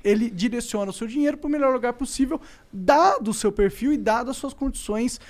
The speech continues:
financeiras. Então, vai lá no site deles, L T W consult ponto com ponto B R, preenche o formulário que eles têm ali, e aí eles vão entender exatamente aonde você tá e vão te direcionar pro melhor caminho, tá bom?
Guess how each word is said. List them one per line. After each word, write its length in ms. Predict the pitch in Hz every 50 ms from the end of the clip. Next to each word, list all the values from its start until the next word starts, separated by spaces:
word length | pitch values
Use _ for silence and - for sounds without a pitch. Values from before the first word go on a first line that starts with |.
| - - - -
financeiras. 580 | - 226 262 277 294 294 - 254 220 196 180
Então, 280 | 190 - - 285 320 311
vai 100 | - -
lá 100 | - 294
no 100 | 269 254 233
site 240 | - 226 185 180 165
deles, 260 | 170 190 202 208 196
L 100 | 190 190
T 120 | 156 190 180
W 240 | 180 180 170 165
consult 260 | - 160 - 196 - -
ponto 220 | - - 165 -
com 100 | - 175
ponto 140 | 160 - 170
B 60 | 156
R, 300 | 143 147 165 190 208 190 - - - - - - - -
preenche 340 | - 214 233 277 302 294 -
o 40 | -
formulário 480 | - 240 220 214 202 190 190 196 185 190
que 100 | - 190
eles 160 | 175 - -
têm 240 | - 170 156 151 147
ali, 380 | 139 139 175 233 302 302 302 - - - - - - 233
e 100 | 247 262
aí 60 | 262
eles 160 | 277 277 233
vão 80 | 262 277
entender 260 | - 277 247 240 240
exatamente 560 | 220 254 277 277 294 262 247 247 240 - 254
aonde 180 | 233 233 220 226
você 380 | 202 214 208 214 - 247 220
tá 360 | - - - 175 165 180 185 - - - -
e 80 | - 196
vão 160 | 160 202 208
te 160 | - - -
direcionar 500 | 175 190 196 190 190 - - 175 175 180 -
pro 140 | - 196 196
melhor 240 | 196 185 170 180
caminho, 400 | - - 202 180 160 147 139 135
tá 140 | 131 - 151
bom? 260 | 143 165 196 214 214